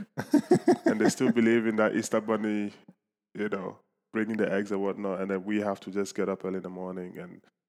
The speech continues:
Speaker 2: so we put the eggs in the garden. And then we put it outside the houses, like, in different, different places.
Speaker 1: So
Speaker 2: So
Speaker 1: they
Speaker 2: to
Speaker 1: go
Speaker 2: make
Speaker 1: and
Speaker 2: it even more
Speaker 1: search.
Speaker 2: real.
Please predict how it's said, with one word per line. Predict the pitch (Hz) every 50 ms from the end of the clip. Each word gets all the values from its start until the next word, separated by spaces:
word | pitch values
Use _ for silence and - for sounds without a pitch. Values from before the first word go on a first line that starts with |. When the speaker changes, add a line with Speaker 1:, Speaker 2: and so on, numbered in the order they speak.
| _ _ _ _ _ -
Speaker 2:
so | - - 98
we | 90 87
put | - - 104 95 _ _ _
the | - - -
eggs | - 87 87 - -
in | 92
the | 87
garden. | 87 - 98 92 90 87 87 87 85 87 _ _ _ _ _ _ -
And | - 95
then | 92
we | 90 87
put | - 101 87
it | 78 - -
outside | 95 95 92 - - 98 95 90
the | 95
houses, | 92 98 92 92 92 90 95 92 90 90 - - _ _ _ _ -
like, | 85 80 - - -
in | - 90
different, | - 107 - - 95
different | 104 - - 92 -
places. | - 95 92 98 - 101 98 95 -
Speaker 1:
So | - 95 90
Speaker 2:
So | 85
Speaker 1:
they | 82 80
Speaker 2:
to | 82
Speaker 1:
go | -
Speaker 2:
make | - 82
Speaker 1:
and | - 117
Speaker 2:
it | 104
even | 107 101 85 82 92
more | 101 98
Speaker 1:
search. | 95 95 101 98
Speaker 2:
real. | 98 92 92 92